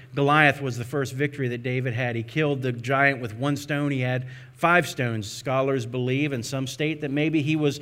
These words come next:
looking at the four big boys that were standing beside Goliath, giants in their own right, his sons, because this story finishes with there were four giants who were the sons of Goliath,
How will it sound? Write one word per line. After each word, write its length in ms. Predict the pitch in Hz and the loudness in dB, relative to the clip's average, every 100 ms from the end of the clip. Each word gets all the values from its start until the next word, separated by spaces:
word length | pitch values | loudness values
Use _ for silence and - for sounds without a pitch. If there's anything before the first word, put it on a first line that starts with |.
| - - - | -12 -12 2
looking 340 | 156 165 143 | 2 4 2
at 80 | 139 | 2
the 80 | 123 | -2
four 300 | - 160 143 | -2 0 2
big 260 | 143 143 | 0 0
boys 380 | 135 156 151 127 | 0 4 4 2
that 120 | 143 | -2
were 80 | 131 | -4
standing 440 | 117 160 147 143 | -4 0 0 0
beside 480 | 127 120 160 151 151 | -2 -4 0 2 2
Goliath, 520 | 135 131 139 143 131 | 0 2 2 2 0
giants 520 | 127 135 143 156 151 151 | -2 -2 0 0 -2 -4
in 120 | 147 | -2
their 160 | 135 | 0
own 220 | 147 147 139 | 2 2 2
right, 320 | 147 151 139 - - - | 4 4 2 -6 -18 0
his 260 | 180 - | 2 2
sons, 680 | 190 190 139 104 92 - - _ _ _ _ _ _ _ _ 156 | 4 4 4 0 -6 -12 -16 _ _ _ _ _ _ _ _ -8
because 300 | 147 151 135 | 0 0 2
this 160 | 165 | -2
story 480 | - 170 151 131 120 | 0 0 2 2 0
finishes 580 | 113 165 151 131 127 110 | -2 -2 -2 -2 -6 -4
with 320 | 127 127 - - - - _ _ _ _ _ | -4 -4 -8 -20 -20 -20 _ _ _ _ _
there 120 | 147 143 | -2 0
were 120 | 127 | 0
four 300 | 127 151 143 | -2 0 0
giants 880 | 123 143 139 131 117 - - - - _ _ _ | -2 -4 -2 -4 -4 -8 -12 -14 -18 _ _ _
who 60 | 147 | -6
were 80 | 139 | -4
the 100 | 117 | -4
sons 420 | - 147 135 110 | -4 -2 -2 -2
of 220 | 113 104 | -4 -6
Goliath, 600 | 131 127 123 120 107 104 | -4 -4 -2 -2 -4 -6